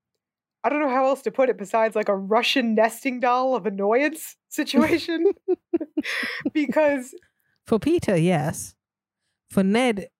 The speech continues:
Speaker 2: it's annoying because Peter isn't giving him answers. I would get annoyed.
Speaker 1: No, so here's what I mean, is that Peter being annoyed by Ned is giving him a taste of own, his own medicine in regards to how he is harassing Happy.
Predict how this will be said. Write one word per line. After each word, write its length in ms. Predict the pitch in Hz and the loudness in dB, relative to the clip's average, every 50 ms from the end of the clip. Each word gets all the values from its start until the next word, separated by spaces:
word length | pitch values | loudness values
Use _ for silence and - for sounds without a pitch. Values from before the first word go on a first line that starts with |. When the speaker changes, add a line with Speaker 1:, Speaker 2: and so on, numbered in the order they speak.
| _ | _
Speaker 2:
it's 220 | - 214 214 - 240 | 0 0 0 2 2
annoying 420 | 208 208 208 226 233 220 208 202 190 | 2 2 4 4 4 4 2 2 0
because 360 | 185 180 - 185 180 170 - | 0 2 2 2 2 2 2
Peter 280 | - 208 185 - 175 | 2 0 2 4 2
isn't 300 | 170 165 160 165 165 165 | 2 2 2 2 2 2
giving 240 | 156 165 160 160 156 | 2 2 2 4 2
him 140 | 156 143 143 | 2 2 2
answers. 460 | 156 202 233 214 - 185 156 151 - - | 2 0 0 0 -2 -2 -4 -4 -6 -6
I 140 | - 190 185 | -2 0 2
would 180 | 196 196 180 170 | 4 2 2 2
get 160 | 170 151 156 | 0 0 0
annoyed. 340 | 147 143 139 165 - - - _ _ _ _ _ _ _ _ _ _ _ _ _ _ _ _ _ - | 0 -2 -2 -6 -8 -8 -12 _ _ _ _ _ _ _ _ _ _ _ _ _ _ _ _ _ -4
Speaker 1:
No, 220 | 254 285 262 226 - | 0 2 2 2 0
so 160 | 190 - 277 262 | -2 -4 -2 0
here's 240 | 233 294 339 294 | 2 2 0 0
what 100 | 320 294 | 2 0
I 100 | 254 254 | 2 2
mean, 300 | 262 285 262 196 185 - _ - | 2 0 0 0 -2 -4 _ -4
is 180 | - 233 208 202 | -4 -4 0 2
that 280 | 233 226 202 - _ _ | 2 2 2 -2 _ _
Peter 500 | - 320 339 359 381 403 403 403 415 403 - _ _ _ _ _ _ _ _ _ _ _ _ _ _ _ _ _ | -2 2 2 2 4 4 2 2 0 -2 -6 _ _ _ _ _ _ _ _ _ _ _ _ _ _ _ _ _
being 320 | 208 294 294 294 277 262 | -2 0 0 0 0 0
annoyed 440 | 254 240 233 247 262 285 285 240 202 | -2 -2 0 0 2 2 2 0 0
by 180 | 240 233 226 220 | 0 0 0 0
Ned 540 | 220 226 269 277 277 233 190 175 175 180 240 - _ - | -2 0 0 2 2 2 2 0 -2 -4 -8 -14 _ -2
is 220 | 226 247 208 185 190 | 0 0 0 0 -2
giving 260 | 247 269 247 269 220 | -2 0 0 0 -2
him 280 | 220 214 269 302 294 | 0 0 0 0 0
a 60 | 302 262 | -2 -2
taste 380 | - 262 269 262 - - - | 0 0 0 0 0 -2 -4
of 120 | 254 196 233 | -2 0 0
own, 180 | 233 226 214 - | 0 0 -2 -4
his 220 | 185 226 240 202 | -4 -4 0 0
own 160 | 233 226 226 220 | 0 0 0 0
medicine 560 | 226 226 233 240 - - 196 185 180 180 175 _ _ _ _ _ _ - | 0 2 0 0 0 0 -2 -2 -2 -4 -8 _ _ _ _ _ _ -2
in 120 | 208 220 226 | -2 -2 0
regards 520 | 226 214 196 226 233 233 226 240 - - | -2 0 0 2 2 2 0 -2 -4 -4
to 100 | - 220 | -4 -2
how 200 | 196 214 214 208 | 0 2 2 2
he 260 | 190 - 247 247 240 | 2 0 0 0 2
is 140 | 226 214 214 - | 0 0 -2 -2
harassing 520 | 226 214 214 220 220 220 - - 196 180 | 0 2 4 4 2 2 0 -4 -6 -6
Happy. 580 | 175 190 247 269 277 269 - 190 165 - - | -2 0 2 2 2 2 0 -4 -4 -4 -8